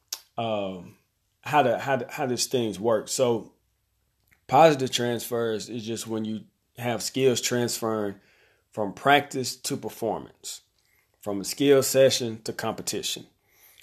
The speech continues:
So, you know, you work on shooting off the dribble during the week.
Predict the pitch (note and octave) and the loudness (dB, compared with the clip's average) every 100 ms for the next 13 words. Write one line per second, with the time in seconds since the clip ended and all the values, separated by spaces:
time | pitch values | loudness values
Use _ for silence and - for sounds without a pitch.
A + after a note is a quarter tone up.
0 | _ - - A#2 A2 G#2 G2+ - C3 A#2 | _ -6 0 2 4 2 -2 -6 -4 -2
1 | A2+ A2 G#2 B2+ C3+ C3 A#2+ A#2 G#2 - | -2 -4 4 6 8 4 0 0 -4 -4
2 | C3+ A#2 A#2+ A2 G#2+ F#2+ B2+ C3 B2 A#2+ | -2 -2 -2 -2 -6 0 4 6 4 0
3 | - _ _ _ _ _ - A#2 B2 A#2 | -6 _ _ _ _ _ -6 0 2 2
4 | G#2 B2+ D3+ D3+ - | 2 6 6 6 -2